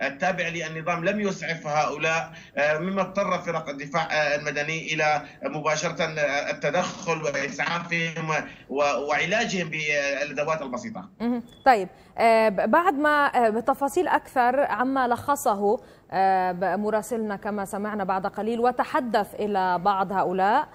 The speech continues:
Speaker 2: آه، آم، عشرين حافلة قلت، آه، تقريبًا ألف وخمسمائة، آه، هذه الحافلات اليوم تحمل.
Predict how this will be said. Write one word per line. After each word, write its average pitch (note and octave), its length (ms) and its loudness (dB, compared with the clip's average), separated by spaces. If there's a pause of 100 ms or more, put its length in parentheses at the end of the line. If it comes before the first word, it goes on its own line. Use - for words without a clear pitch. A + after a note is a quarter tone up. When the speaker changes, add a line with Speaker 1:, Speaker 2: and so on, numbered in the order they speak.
(380)
Speaker 2:
آه، F#3+ 580 4 (240)
آم، F#3+ 220 0
عشرين C4 420 0
حافلة A#3+ 460 2
قلت، B3+ 520 2
آه، G#3 160 4
تقريبًا A#3 720 0
ألف A#3 220 -2
وخمسمائة، A3 840 -2 (560)
آه، F3+ 640 2
هذه G#3 340 2
الحافلات G3+ 640 0
اليوم G3 480 0
تحمل. A3+ 500 -2